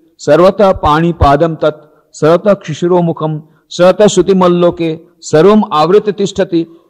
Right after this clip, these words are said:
બધી જગ્યાએ એના જ હાથ છે, બધી જગ્યાએ એના જ પગ છે, બધી જગ્યાએ એ જ ચાલે છે. "ઈશાવાસમિદમ સર્વમ યત્કિંચ જગત્યામ જગત." એ જ પરબ્રહ્મ તત્વ અણુ અણુમાં વ્યાપ્ત છે, ઓતપ્રોત થઈને રહેલો છે.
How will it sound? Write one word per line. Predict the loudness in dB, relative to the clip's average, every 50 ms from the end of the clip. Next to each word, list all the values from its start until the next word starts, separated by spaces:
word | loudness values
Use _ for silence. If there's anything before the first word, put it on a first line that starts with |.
| _ _
બધી | -2 -2 0 0 -2
જગ્યાએ | -2 -2 -2 -2 -4 -4 -4
એના | -4 -2 -2 -2
જ | -2
હાથ | -2 -4 -4 -6
છે, | -8 -14 -14 -14 -14 _ _ _ _ 0
બધી | 2 2 4
જગ્યાએ | 2 2 2 2 0 -2
એના | -2 -2 -2 -2
જ | -2 -2
પગ | -4 -6
છે, | -6 -6 -10 -10 -10 -10 _ _ _ -4
બધી | -2 -2 0 0
જગ્યાએ | 0 0 0 0 0
એ |
જ | -2 0 0
ચાલે | 0 0 0 -2 -4
છે. | -4 -12 -14 -14 _ _ _ _ _ _ _ _ _ _ _ _ _ _ _ _ _ _ _
"ઈશાવાસમિદમ | -2 0 0 0 0 0 0 0 2 0 -2 -4 -4 -8 -12 -12 -8 -8 -8 -8
સર્વમ | -8 -6 -6 -6 -4 -4 -8 -6 -8
યત્કિંચ | -10 -10 -10 -12 -12 -10 -8
જગત્યામ | -10 -6 -6 -6 -8 -6 -6 -8 -8 -6 -6
જગત." | -6 -6 -6 -10 -12 -20 _ _
એ | 0 4 4 4 4
જ | 2 0
પરબ્રહ્મ | 0 2 2 2 0 0 -4 -4 -4 -4 -4 -6 -6
તત્વ | -4 -4 -4 -4 -4 -4 -4 -4 -4 -4 -8 _ _ _ _ _ _
અણુ | -2 0 2 2 2
અણુમાં | 0 0 -2 -4 -4 -2 -2 0
વ્યાપ્ત | 2 2 0 0 0 -2 -6
છે, | -4 -4 -6
ઓતપ્રોત | -4 2 2 4 4 4 2 0 -2 2 2 2 2 2 0
થઈને | -2 0 0 2
રહેલો | 2 2 0 0 0 -2
છે. | -4 -6 -12 -16